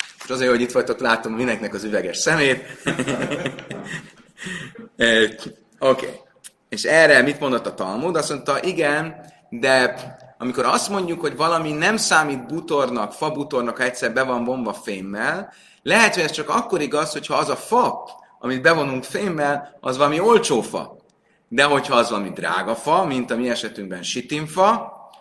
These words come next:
ö, akácfa, azt hiszem, a sitim, a, nem, hanem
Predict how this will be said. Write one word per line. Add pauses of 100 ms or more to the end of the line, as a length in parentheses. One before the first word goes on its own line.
(260)
ö, (260)
akácfa,
azt
hiszem,
a
sitim, (340)
a,
nem,
hanem